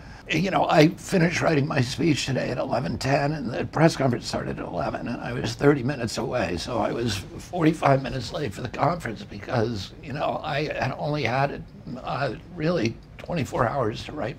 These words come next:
my statement. And so I would have preferred to do it under a more relaxed regimen, but, uh,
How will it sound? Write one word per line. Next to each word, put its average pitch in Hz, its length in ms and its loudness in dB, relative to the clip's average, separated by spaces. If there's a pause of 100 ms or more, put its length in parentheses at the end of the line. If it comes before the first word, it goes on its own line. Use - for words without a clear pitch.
(120)
my 160 240 0
statement. - 600 -2 (800)
And 165 240 4
so 151 220 2
I - 180 4
would 185 160 8
have 120 160 0 (140)
preferred 143 400 2
to 160 80 -6
do 147 140 -4
it 151 60 0
under 135 300 -4
a 117 60 -6
more 120 240 -8
relaxed 123 720 0
regimen, 123 600 -4
but, - 260 -4 (280)
uh, - 440 -2